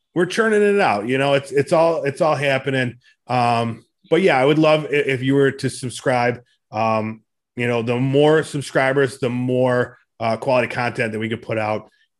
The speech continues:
And, um, if you're listening on a podcast service, leave us a five-star rating, leave us a review, and, uh, 'cause those are huge. Like, I would love to have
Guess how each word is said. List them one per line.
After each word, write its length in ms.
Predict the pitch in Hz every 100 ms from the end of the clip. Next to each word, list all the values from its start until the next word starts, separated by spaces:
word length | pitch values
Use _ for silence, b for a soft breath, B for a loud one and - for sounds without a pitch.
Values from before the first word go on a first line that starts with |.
| _
And, 320 | 123 127 127 135
um, 480 | 131 131 135 127 _ _
if 120 | 151
you're 100 | 165
listening 460 | 170 175 180 175 -
on 440 | 147 156 156 156 160 -
a 200 | 131 127
podcast 500 | 170 180 180 185 180
service, 440 | 190 190 190 180 -
leave 320 | 143 156 160
us 340 | 160 151 143 -
a 180 | 123 120
five-star 540 | - 143 147 - 151
rating, 400 | 147 143 147 151
leave 160 | 135 143
us 120 | 139
a 40 |
review, 680 | 143 143 123 131 135 139 135 B B B _ -
and, 320 | 123 123 120
uh, 200 | 117 120
'cause 200 | 139 120
those 380 | 139 139 127 -
are 400 | - 120 120 117 -
huge. 840 | - - 120 120 123 110 98 -
Like, 140 | 117 110
I 100 | 110
would 100 | 113
love 180 | 120 117
to 80 | 117
have 300 | 123 113